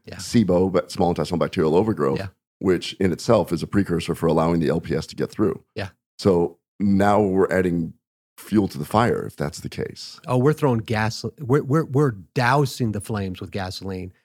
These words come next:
Speaker 1: So that's why people go, "Oh, this turbo cancer, there's nothing to it."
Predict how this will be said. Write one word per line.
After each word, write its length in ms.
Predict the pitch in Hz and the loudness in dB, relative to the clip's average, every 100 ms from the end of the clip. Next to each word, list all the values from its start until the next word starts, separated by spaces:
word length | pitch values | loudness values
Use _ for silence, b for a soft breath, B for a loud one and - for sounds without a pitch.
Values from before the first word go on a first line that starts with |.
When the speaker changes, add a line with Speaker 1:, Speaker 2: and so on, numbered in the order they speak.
| B B | B B
Speaker 1:
So 160 | - 147 | 0 4
that's 280 | 165 - | 4 2
why 280 | 156 156 139 | 2 2 2
people 260 | 127 170 131 | 2 0 0
go, 100 | 135 | 0
"Oh, 200 | 170 180 | 2 2
this 140 | 190 208 | 0 0
turbo 280 | 269 214 190 | 0 2 2
cancer, 340 | 180 180 185 | 2 2 4
there's 160 | 180 165 | 4 6
nothing 340 | 180 156 127 | 4 4 2
to 200 | 170 202 | 4 4
it." 160 | 117 | 2